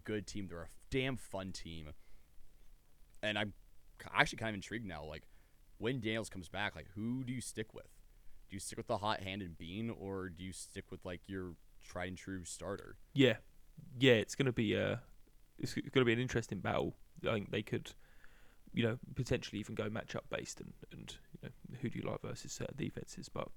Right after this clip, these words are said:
Speaker 2: I do think Jalen Daniels is, is the guy. I think Bean just had a, had a good game. But yeah, it's a, it's a, it's a nice problem to have if you're Kansas.
Speaker 1: Yeah, and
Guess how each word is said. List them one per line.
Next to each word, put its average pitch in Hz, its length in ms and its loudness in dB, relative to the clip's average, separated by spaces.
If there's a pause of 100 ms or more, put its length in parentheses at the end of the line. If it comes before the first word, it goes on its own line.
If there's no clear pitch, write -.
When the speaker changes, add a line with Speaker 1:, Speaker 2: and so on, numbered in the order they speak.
(120)
Speaker 2:
I 135 80 12
do 135 100 12
think 131 160 4
Jalen 110 220 6
Daniels 101 340 -4
is, - 220 -8 (180)
is - 300 -8 (720)
the 123 100 2
guy. 107 220 4
I 110 40 0
think - 200 -4
Bean 92 160 -2
just - 200 -4
had - 120 0
a, - 220 0 (160)
had 101 120 0
a - 40 0
good - 200 -4
game. - 280 -2
But - 100 -6 (640)
yeah, 120 120 10
it's - 120 4
a, 110 60 4
it's - 160 2
a, - 80 4
it's - 120 2
a 120 40 8
nice 127 220 8
problem 101 340 4
to - 100 -4
have 101 300 -2 (300)
if - 100 -8
you're - 80 -4
Kansas. - 480 -6 (2250)
Speaker 1:
Yeah, - 200 -8 (360)
and 107 300 2